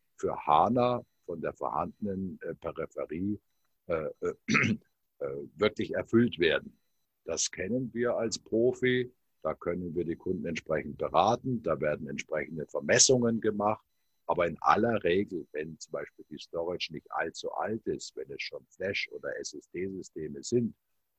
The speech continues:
kann das genutzt werden, kann es genauso wie die Serverbereiche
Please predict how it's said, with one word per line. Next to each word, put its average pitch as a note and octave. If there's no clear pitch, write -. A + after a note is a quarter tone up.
kann G#3+
das G2+
genutzt F#2
werden, -
kann E2
es -
genauso E2+
wie F2+
die D2+
Serverbereiche E2+